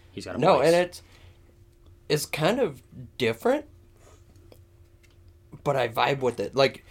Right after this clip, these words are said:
Speaker 2: it was one of those deals where I think that if I had come across them just randomly, I probably would have just skipped it because I wasn't in the mood to listen to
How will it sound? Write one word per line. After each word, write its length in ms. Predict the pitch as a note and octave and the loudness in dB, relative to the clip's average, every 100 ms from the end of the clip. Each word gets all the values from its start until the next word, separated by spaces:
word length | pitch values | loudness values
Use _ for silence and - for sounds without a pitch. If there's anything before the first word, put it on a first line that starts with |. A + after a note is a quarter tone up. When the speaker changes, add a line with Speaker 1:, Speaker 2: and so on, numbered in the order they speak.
| - - - | -20 -10 0
Speaker 2:
it 80 | D#3+ | 2
was 180 | D#3+ | 4
one 140 | D3+ G3 | 4 4
of 100 | F3+ | 6
those 200 | D3+ C3 | 4 4
deals 340 | C3 B2 A#2+ - | 4 4 4 2
where 340 | B2+ A2 G#2 - - - - - - - | 2 4 -2 -10 -20 -20 -20 -20 -4 4
I 120 | C#3+ | 4
think 360 | - D3 G3 - | 4 -2 -2 -2
that 100 | B3 | 0
if 120 | C#3+ | 2
I 100 | C3 | 2
had 200 | C#3 B2 | 2 -2
come 240 | - C#3 | -4 -2
across 400 | C#3 - C3+ B2 - | -2 2 2 2 0
them 440 | C3 A#2+ A#2 A2 - - | 2 4 2 -4 -12 -16
just 400 | C#3 C#3 C3+ - | 0 2 2 -2
randomly, 800 | A2 A2 A2 C3+ D3 D3+ E3 F3+ - - - - - | -8 -2 0 0 0 0 -2 -4 -14 -20 -20 -20 -6
I 100 | A#2+ | -6
probably 720 | A#2 - A#2 D3 G#3+ F#3 F3 | -6 -4 0 2 2 2 0
would 160 | D3+ C#3+ | 2 0
have 120 | C3 | 0
just 240 | C3+ B2+ - | -4 -4 -6
skipped 380 | - D3 - | -2 0 2
it 120 | C3+ A#2 | 0 -2
because 280 | B2 C3 | -4 -2
I 80 | A#2 | 0
wasn't 400 | A2+ A#2 A2+ A#2+ | 2 0 0 -6
in 220 | - A#2+ A2 | -6 -6 -6
the 60 | |
mood 440 | G#2+ A2+ A2+ G#2+ - | -4 -2 -2 -4 -6
to 160 | A#2 G#2 | -4 -2
listen 560 | G#2 A2 - A2+ G#2+ | 0 -2 -2 -4 -4
to 420 | G#2+ A#2+ A2+ G#2+ | -4 -4 -4 -6